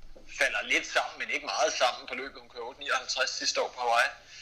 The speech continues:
Øh, og så i år har hun også fået løbet med, bortset lige fra rute, så altså, utrolig helstøbt atlet med, med et su-, superbt svømmeniveau,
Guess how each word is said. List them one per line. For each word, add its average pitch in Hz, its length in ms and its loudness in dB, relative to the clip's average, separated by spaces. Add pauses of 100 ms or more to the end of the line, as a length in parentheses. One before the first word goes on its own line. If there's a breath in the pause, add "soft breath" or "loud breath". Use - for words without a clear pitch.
(420 loud breath)
Øh, 123 240 4
og - 60 -4
så 165 120 2
i 156 140 4
år 139 100 0
har - 100 -10
hun 135 160 -4
også - 600 -10
fået 135 180 0
løbet 143 340 -4 (100)
med, 131 100 4 (520)
bortset 143 500 2
lige 139 160 -2
fra 139 80 0
rute, 123 420 -2
så 127 160 4 (380)
altså, - 180 0 (800 loud breath)
utrolig 156 580 2
helstøbt 131 480 -2
atlet 120 380 -2
med, 120 180 2
med 117 220 2 (200)
et - 80 -6
su-, - 320 -2 (160)
superbt - 640 2
svømmeniveau, 131 580 -2